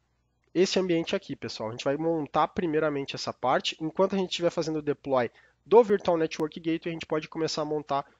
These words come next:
a estrutura que vai simular a nossa rede on-premise. Beleza? Vamos lá então, pessoal. Vamos começar criando do zero. Vocês sabem que nosso conteúdo sempre parte do zero, né? Então, ou então se a gente tiver algum outro vídeo pra linkar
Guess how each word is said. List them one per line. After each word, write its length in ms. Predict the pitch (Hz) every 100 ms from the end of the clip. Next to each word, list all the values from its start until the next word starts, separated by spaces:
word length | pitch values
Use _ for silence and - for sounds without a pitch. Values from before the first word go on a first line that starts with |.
| _
a 100 | 135
estrutura 540 | 135 - 151 - 139 143
que 100 | 139
vai 160 | 135
simular 480 | 135 - 135 127 127 - _
a 100 | 131
nossa 280 | 131 120 151
rede 260 | 113 120 123
on-premise. 540 | 147 - 104 - - _ _ _ -
Beleza? 460 | 127 233 247 208 - - -
Vamos 160 | 240 440
lá 140 | 269
então, 220 | - 208
pessoal. 280 | 202 170 139
Vamos 200 | 139 -
começar 340 | - 339 247
criando 380 | 240 233 214 226
do 180 | 180 233
zero. 500 | 185 165 147 170 214
Vocês 200 | - -
sabem 280 | - 151 165
que 140 | -
nosso 240 | 151 151 -
conteúdo 680 | 160 147 147 151 170 139 - _ _
sempre 440 | - - 208 208
parte 380 | 208 156 156 -
do 80 | 139
zero, 400 | 120 113 127 175 _ _ _ _ _
né? 240 | 123 113
Então, 480 | 123 - 123 135 123 - _ _
ou 200 | 127 143
então 240 | 143 - 147
se 100 | 143
a 40 |
gente 180 | 143 -
tiver 180 | 139 139
algum 240 | 143 135
outro 240 | 139 - 143
vídeo 240 | 135 135
pra 220 | - 135
linkar 580 | 127 127 117 - 135